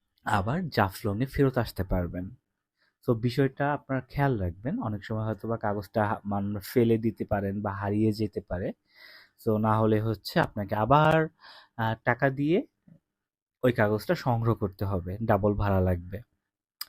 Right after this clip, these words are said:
তো এটা হচ্ছে জাফলং জিরো পয়েন্ট। মূলত এইখানের যে আশেপাশে, আহ,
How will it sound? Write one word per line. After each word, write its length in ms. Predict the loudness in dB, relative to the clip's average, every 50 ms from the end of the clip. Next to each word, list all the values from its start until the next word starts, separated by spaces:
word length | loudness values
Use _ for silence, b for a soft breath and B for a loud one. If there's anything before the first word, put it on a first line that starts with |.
| _ _ B B B B B B _
তো 60 | 0 2
এটা 200 | 4 6 6 6
হচ্ছে 200 | 6 4 4 6
জাফলং 440 | 6 6 4 4 0 0 0 0 0
জিরো 260 | 2 4 6 6 6
পয়েন্ট। 580 | 4 2 2 2 2 2 0 -4 -6 -10 -12 -8 -4
মূলত 400 | 0 2 2 2 2 2 2 2
এইখানের 760 | 2 2 2 -2 -2 -4 -6 _ -2 0 2 2 2 0 -2 -6 _ -20 _ -16
যে 220 | -6 -2 0 0
আশেপাশে, 960 | 0 0 -2 -4 -6 -8 -6 -4 -4 -4 -4 -6 -2 0 2 2 2 0 -2 -4 b b b b b b b b b b b
আহ, 460 | -2 2 2 4 4 4 2 0 0